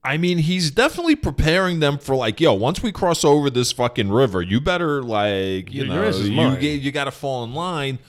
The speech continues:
Speaker 1: But what's, again, what's weird is this seems to be the directive the whole time. So, but now he's saying, all right, let me read this again. I'm not gonna read the whole thing, but, "You shall not act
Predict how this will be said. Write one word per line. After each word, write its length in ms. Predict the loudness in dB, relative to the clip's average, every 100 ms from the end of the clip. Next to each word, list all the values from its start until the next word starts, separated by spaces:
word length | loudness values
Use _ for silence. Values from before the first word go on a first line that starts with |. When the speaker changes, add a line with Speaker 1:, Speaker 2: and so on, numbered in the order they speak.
| -20 _ -2
Speaker 1:
But 120 | 0 2
what's, 280 | 2 0 -6 -4
again, 420 | -2 -2 -2 -2
what's 300 | -2 -4 -6
weird 460 | -6 -6 -4 -2 -2
is 220 | -2 -4 -12 _ _ _
this 260 | -2 -2 0
seems 540 | 0 -2 -4 -4 -4
to 120 | -6 -8
be 580 | -8 -10 -10 -10 -14 _ _
the 140 | -8 -6
directive 640 | -4 -4 -4 -6 -10 -6
the 100 | -6
whole 220 | -4 -6
time. 560 | -6 -10 -10 -8 -6 -6
So, 680 | -6 -4 -2 -2 -4 -8 -14 -20 _ _ _
but 180 | -4 -2
now 260 | -2 -4 -4
he's 200 | -4 -4
saying, 560 | -2 -2 -2 -4 -6 -10 -10
all 100 | -6
right, 180 | -4 -6 -10
let 140 | -6 -2
me 120 | -2
read 200 | -2 -2
this 160 | -2 -4
again. 220 | -4 -8 -14 _ _ _
I'm 100 | -6
not 140 | -4 -4
gonna 140 | -4
read 140 | -4 -2
the 60 | 0
whole 140 | -2
thing, 280 | -2 -6 -4
but, 260 | -6 -8 -16 _
"You 160 | -4 -2
shall 280 | 0 0 0
not 500 | -2 -4 -6 -8 _
act 680 | -6 -6 -8 -14 -20 -20